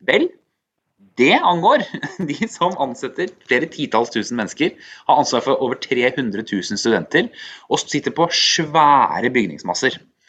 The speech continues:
Det, selvfølgelig kommer det til å ha noe å si for hvordan man da drifter og jobber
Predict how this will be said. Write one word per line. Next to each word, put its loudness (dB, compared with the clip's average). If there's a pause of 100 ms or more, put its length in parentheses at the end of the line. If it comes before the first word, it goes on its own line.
(460)
Det, 6
selvfølgelig 0
kommer 2
det 6 (140)
til 0
å 4
ha 4
noe -4
å -8
si -2 (520)
for 6
hvordan 0
man 2
da 6
drifter -4
og -2
jobber -2